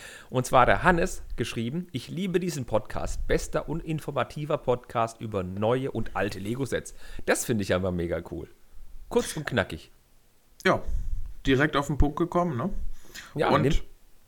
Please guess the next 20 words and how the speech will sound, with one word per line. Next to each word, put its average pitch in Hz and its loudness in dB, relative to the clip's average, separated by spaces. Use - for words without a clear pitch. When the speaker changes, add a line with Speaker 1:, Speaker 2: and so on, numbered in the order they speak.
Speaker 2:
soll 175 6
ich 170 4
einfach 151 4
die 139 6
zweite 131 6
mal 107 4
vorlesen, 123 2
die 120 6
Speaker 1:
Ja, 147 10
Speaker 2:
wir 107 6
Speaker 1:
bitte. - 6
Speaker 2:
bekommen 120 4
haben? 113 2
Die 143 12
haben 170 10
wir 165 10
von 151 8
der 127 10
Tosch 190 10
bekommen. 139 4